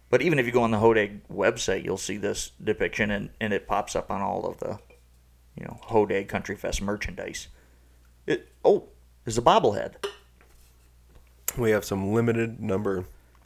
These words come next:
Speaker 2: Hodag Country Fest bobbleheads left at the Hodag store.
Speaker 1: You do. So, uh, yeah, that's,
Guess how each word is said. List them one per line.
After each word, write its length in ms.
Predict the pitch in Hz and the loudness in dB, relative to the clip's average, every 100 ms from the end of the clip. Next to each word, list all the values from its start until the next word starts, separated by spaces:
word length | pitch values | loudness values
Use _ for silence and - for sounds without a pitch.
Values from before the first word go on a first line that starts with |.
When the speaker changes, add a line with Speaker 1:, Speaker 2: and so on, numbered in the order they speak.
| _ _ - - _ _ _ - | _ _ -20 -20 _ _ _ -12
Speaker 2:
Hodag 340 | - 104 95 | -4 -2 -2
Country 260 | - 87 90 | -2 -4 -2
Fest 220 | 82 - | -4 -6
bobbleheads 640 | - 98 - 92 98 - - | -6 -6 -6 -8 -10 -12 -12
left 360 | 78 - - | -10 -10 -12
at 260 | - 80 - | -10 -10 -8
the 80 | 90 | -6
Hodag 360 | - - - | -6 -8 -12
store. 380 | - - - 101 | -12 -10 -10 -10
Speaker 1:
You 200 | 107 123 | -6 -4
do. 300 | 120 143 98 78 | 0 0 0 -4
So, 280 | - 107 - | 2 2 2
uh, 160 | 90 - | 0 0
yeah, 180 | 120 101 | 0 2
that's, 300 | 110 120 | 2 2